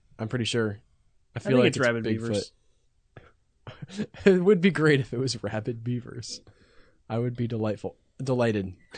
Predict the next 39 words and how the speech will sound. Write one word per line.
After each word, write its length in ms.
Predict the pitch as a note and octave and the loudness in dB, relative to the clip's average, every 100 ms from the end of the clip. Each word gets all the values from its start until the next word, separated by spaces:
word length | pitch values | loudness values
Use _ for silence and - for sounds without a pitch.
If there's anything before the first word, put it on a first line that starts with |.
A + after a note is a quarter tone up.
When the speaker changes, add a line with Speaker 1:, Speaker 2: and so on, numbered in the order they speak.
| - | -4
Speaker 1:
<laughs> 1500 | - - A3 - - - _ _ _ _ _ _ _ _ _ B2 | -4 -2 -6 -8 -20 -20 _ _ _ _ _ _ _ _ _ 4
I 140 | F#3 | 4
would 160 | F#3 C#3 | 6 4
be 100 | D#3+ | 2
delightful, 500 | F3 E3+ D#3 C3+ B2+ | 4 4 4 2 0
Brantley. 440 | C3 C3 C#3 C3 - _ _ _ _ _ _ _ _ _ _ - _ | 0 0 0 -2 -6 _ _ _ _ _ _ _ _ _ _ -20 _
Finally, 580 | - A#3 D4 C#4+ G#3+ F3+ | 8 10 10 8 8 6
we're 160 | F#3 G3 | 6 4
going 300 | G3 F#3 E3+ | 4 4 4
to 140 | F3+ | 2
wrap 260 | E3 E3 D#3 | 4 2 2
this 160 | E3 | 2
episode 440 | E3+ D3+ D3 D#3 C#3 | 2 2 2 2 4
up 220 | C3+ - | 2 0
with 380 | A#2 A#2 - - _ _ _ - - | -2 -2 -4 -16 _ _ _ -16 4
Eyes 640 | E3 F3 F3 F3 E3+ C#3 - | 8 8 6 4 2 -2 -2
of 200 | C#3 A2 | -4 -4
Fire, 1000 | - - A2+ G#2 - A1 - - - - _ _ _ _ _ - _ _ | -12 -8 -4 -2 -2 -4 -6 -10 -14 -18 _ _ _ _ _ -20 _ _
which 260 | D3+ D3 - | 0 0 0
I'm 160 | F3 C4 | 0 0
looking 180 | C#4+ | 2
at 100 | A3+ | 2
the 60 | G#3+ | 2
poster 320 | A3 A3 D#3+ | 2 2 2
for 180 | C#3+ B2 | 0 0
right 180 | G#2+ G2 | 0 0
now, 200 | G2 G2+ | -2 -2
and 80 | D3 | -2
it's 100 | D#4 | -4
actually 240 | D#4+ F4 | -2 -2
pretty 160 | - E4 | 0 0
cool 200 | - D#4+ | 2 4
looking, 220 | B2 B2+ | 2 2
Brantley. 400 | A#2 C3 D#3+ G#3 - | 0 0 2 0 -2
Speaker 2:
Yeah. 240 | B3 C#4 B3+ _ _ _ _ - | -2 -2 -4 _ _ _ _ -4
Speaker 1:
It's 100 | G#3+ | 0
like 120 | G3 | 2
a 60 | |
butterfly 1040 | D3+ - D3 G3+ A#3+ - B3+ B3+ C4 C4+ | 2 2 4 4 4 4 8 8 8 6